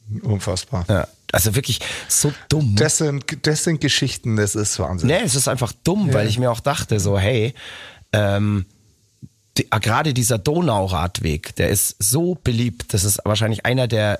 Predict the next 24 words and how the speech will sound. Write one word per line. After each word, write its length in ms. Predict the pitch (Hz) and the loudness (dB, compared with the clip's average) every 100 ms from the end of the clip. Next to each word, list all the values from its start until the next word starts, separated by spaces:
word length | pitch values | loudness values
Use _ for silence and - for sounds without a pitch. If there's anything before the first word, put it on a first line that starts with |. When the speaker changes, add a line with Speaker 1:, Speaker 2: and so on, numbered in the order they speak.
| - | -2
Speaker 2:
beliebtesten 1040 | 98 113 147 - 127 - 123 117 113 113 | 0 0 -2 -2 -2 -2 -2 0 2 0
Radwege 840 | 85 98 101 131 104 101 98 98 101 - - - - - | 0 2 2 0 0 -2 0 0 0 -4 -12 -16 -8 -2
in 260 | 104 101 | 0 2
Europa 640 | - 101 117 139 107 98 82 | 0 0 0 0 0 0 0
und 140 | 98 | 0
den 100 | 98 | 0
machen 300 | 101 - 113 | 0 0 0
so 200 | 95 151 | 2 0
viele 460 | 165 - 160 139 101 | 0 0 2 2 2
und 100 | 98 | 0
so 200 | 101 160 | 2 0
viele 440 | 160 151 156 131 120 | 0 0 2 0 0
müssen 480 | - 117 139 127 | 0 0 0 0
dann 240 | 120 104 104 | 0 0 0
mit 160 | - | 0
dem 160 | 110 107 | 0 0
Zug 340 | - 160 160 | 0 0 -2
von 280 | - 120 113 | -2 0 0
Wien, 260 | 113 135 131 | 2 2 2
mit 80 | 117 | 0
dem 100 | 107 | 0
Radl 400 | 101 110 120 113 | 2 0 0 0
irgendwo 460 | 147 151 147 113 107 | 0 0 0 0 2
hin 240 | 147 104 | 2 -2